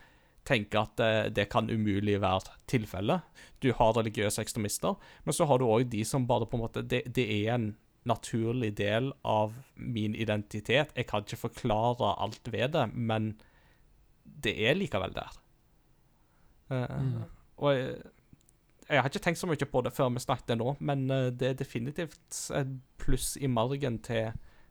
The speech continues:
Speaker 1: The Last of Us Part two der også, altså, for det er så sjelden jeg føler at jeg får det. Det er litt sånn som den samme følelsen jeg satt igjen med etter Daredevil sesong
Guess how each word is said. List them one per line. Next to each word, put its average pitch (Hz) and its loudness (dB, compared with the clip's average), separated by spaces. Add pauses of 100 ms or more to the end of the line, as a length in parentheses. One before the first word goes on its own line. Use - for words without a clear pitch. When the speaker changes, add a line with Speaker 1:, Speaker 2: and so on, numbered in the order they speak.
(920)
Speaker 1:
The 127 -4
Last 117 0
of 127 -6
Us - -6
Part 113 -2
two 117 -4
der 110 2
også, 139 0
altså, 127 -2
for 135 -2
det 131 2
er 127 -2
så 143 -4
sjelden 113 -4
jeg 123 0
føler 110 2
at - -2
jeg 113 -2
får 113 -2 (720)
det. 127 4
Det 139 4
er 143 6
litt 139 0
sånn 120 0
som 117 -4
den 110 0
samme 104 0
følelsen 107 0
jeg - -2
satt - -4
igjen 107 2
med 110 2
etter 113 0
Daredevil 104 0
sesong 107 -4